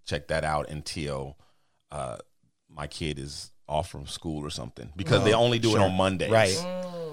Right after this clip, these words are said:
Speaker 1: And the weekdays are really
Speaker 3: Mm-hmm.
Speaker 1: bad for us.
Speaker 3: Mm-hmm.
Speaker 1: There's no way possible we can do it,
Speaker 2: And
Speaker 1: you
Speaker 2: she
Speaker 1: know,
Speaker 2: can't,
Speaker 1: when she's in school.
Speaker 2: she
Speaker 1: So.
Speaker 2: can't even do it again until, like, March tw-, tw-, March twenty-fourth is, like, their next show, I feel like, even. I don't, 'cause
Speaker 1: Okay.
Speaker 2: I, they, I think they might only do it maybe once a month
Speaker 1: Okay.
Speaker 2: 'cause
Speaker 1: Yeah.
Speaker 2: all their
Speaker 1: Okay.
Speaker 2: schedules.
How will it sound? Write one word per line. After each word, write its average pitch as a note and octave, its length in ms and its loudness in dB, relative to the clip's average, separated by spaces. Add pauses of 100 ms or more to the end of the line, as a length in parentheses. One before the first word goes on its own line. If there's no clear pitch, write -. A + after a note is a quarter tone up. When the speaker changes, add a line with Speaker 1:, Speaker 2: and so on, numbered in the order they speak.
(120)
Speaker 1:
And F#2 140 0
the F#2 60 0
weekdays F2 500 0
are D2+ 140 -2
really E2 380 0
Speaker 3:
Mm-hmm. - 80 0
Speaker 1:
bad D2 260 0
for - 180 -6
us. B2 380 -4
Speaker 3:
Mm-hmm. - 200 -20
Speaker 1:
There's E2 200 -2
no F2 260 4
way D#2 200 0
possible C#2+ 360 -6
we C#2+ 80 -6
can C#2+ 160 -10
do C#2+ 180 -10
it, C2 200 -12 (100)
Speaker 2:
And G2 100 -4
Speaker 1:
you - 80 0
Speaker 2:
she D3 40 2
Speaker 1:
know, D3+ 80 2
Speaker 2:
can't, C#3 100 4
Speaker 1:
when - 60 -2
she's D#2+ 240 -4
in D2+ 80 -6
school. C#2+ 380 -10
Speaker 2:
she - 120 -4
Speaker 1:
So. C3 60 -2
Speaker 2:
can't A#2 180 0
even G#2 80 -6
do G#2 120 -4
it G2 60 -4
again G2+ 160 -4
until, F#2+ 220 -8
like, E2+ 180 -6
March F#2 380 -8
tw-, - 240 -12
tw-, A#2+ 140 -8
March A#2+ 180 2
twenty-fourth A#2+ 440 2
is, D#2+ 100 -4
like, E2 180 -6
their E2 120 -8
next - 440 -10
show, E2+ 220 -4
I A1 80 -10
feel C2+ 180 -10
like, A#1+ 240 -14
even. D2 300 -12
I F2 100 -8
don't, D#2+ 240 -2
'cause - 100 0
Speaker 1:
Okay. B2+ 100 8
Speaker 2:
I, C3 40 6
they, B2+ 160 8
I A#2 80 6
think F3 160 0
they E3 80 6
might C3+ 220 2
only A2 180 0
do G2 120 0
it F#2 80 -2
maybe F#2+ 280 -2
once F2 520 -6
a B2 40 -4
month D3 500 -8 (560)
Speaker 1:
Okay. E2 360 -4 (100)
Speaker 2:
'cause G#2+ 160 2
Speaker 1:
Yeah. A2 60 6
Speaker 2:
all A2 140 6
their A2 100 2
Speaker 1:
Okay. G2+ 80 -2
Speaker 2:
schedules. C3+ 520 0